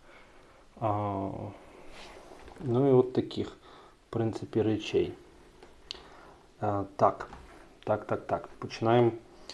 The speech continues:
з підніжок. Підніжки регулюються по висоті, так само регулюється кут нахилу підніжок, тобто можна їх отак поставити, ну, чи прямо, е, як вам зручно.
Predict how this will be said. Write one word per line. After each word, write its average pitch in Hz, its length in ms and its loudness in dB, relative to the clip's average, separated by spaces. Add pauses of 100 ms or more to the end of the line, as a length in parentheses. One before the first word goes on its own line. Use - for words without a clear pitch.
(240)
з 117 260 6
підніжок. 107 440 -2 (180)
Підніжки 123 460 2 (120)
регулюються 110 600 6 (160)
по 107 160 4
висоті, 107 500 2
так - 180 0
само 104 280 2
регулюється 98 560 2
кут - 280 -4
нахилу 107 500 0 (400)
підніжок, 127 460 6 (140)
тобто - 260 -6
можна 95 340 0
їх 87 260 -4
отак 120 380 4
поставити, 90 580 -6
ну, 123 140 0
чи - 160 -12
прямо, 95 440 2 (600)
е, 101 160 -6
як 104 280 -2
вам 101 200 0
зручно. 95 440 0